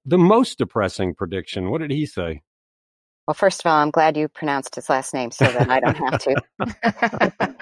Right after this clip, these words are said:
Speaker 1: <laughs>
Speaker 2: He, he actually said he thought the,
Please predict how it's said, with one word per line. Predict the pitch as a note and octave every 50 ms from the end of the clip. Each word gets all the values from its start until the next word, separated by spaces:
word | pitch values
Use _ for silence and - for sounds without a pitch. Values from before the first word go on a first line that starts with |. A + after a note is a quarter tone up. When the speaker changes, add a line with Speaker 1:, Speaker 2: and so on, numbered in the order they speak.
| G3+ - -
Speaker 1:
<laughs> |
Speaker 2:
He, | A#3 A#3+ C4+
he | - A#3+ B3+ B3 G3+ C#4+ C4+
actually | D4+ G4 - - - C#4 G#3 F#3
said | F#3 - - - D#3+ D#3 D#3
he | E3+ - - - A3 C4+ - -
thought | F#3+ D#3+ C#3+ B2+ C#3 - _ _ -
the, | D#3 D3 C#3+ C#3+ C#3 C3+ -